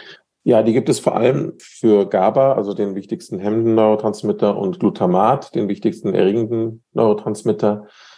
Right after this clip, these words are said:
Das ist eine Hypothese, die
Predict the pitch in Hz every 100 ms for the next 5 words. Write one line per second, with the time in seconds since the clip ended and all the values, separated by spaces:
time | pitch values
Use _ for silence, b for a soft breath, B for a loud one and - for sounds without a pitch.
0 | B _ - 104 - 113 - - - 95
1 | 95 95 92 92 92 92 - 92 92 196
2 | - - 190 95 87 - 92 90 90